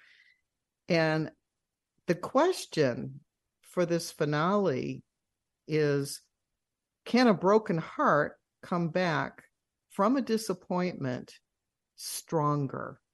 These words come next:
Because, and they didn't even have,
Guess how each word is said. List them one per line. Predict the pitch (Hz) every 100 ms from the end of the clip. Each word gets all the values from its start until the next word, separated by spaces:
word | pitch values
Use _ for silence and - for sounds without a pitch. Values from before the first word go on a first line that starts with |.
| _ _ _ _ _ -
Because, | 160 - 165 156 - _ - -
and | 175
they | 185
didn't | 190 254 220
even | 190 170 156 160 _ -
have, | 160 151 147 143